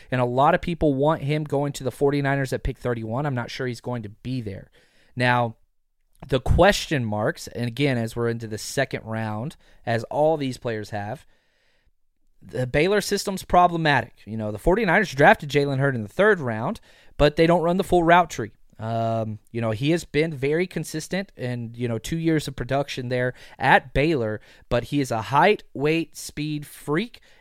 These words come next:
And let me tell you this, the highlight plays,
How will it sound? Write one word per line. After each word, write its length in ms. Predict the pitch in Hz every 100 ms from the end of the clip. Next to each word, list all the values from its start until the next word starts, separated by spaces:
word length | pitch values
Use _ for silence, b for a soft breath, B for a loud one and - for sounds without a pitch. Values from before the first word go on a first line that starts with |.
| b
And 480 | 139 139 135 123 -
let 220 | - 127 175
me 80 |
tell 180 | 196 190
you 140 | 180 156
this, 320 | 127 - - _ _ _ _ -
the 360 | 113 127 127
highlight 600 | 113 147 165 190 190 196
plays, 500 | - 165 165 165 -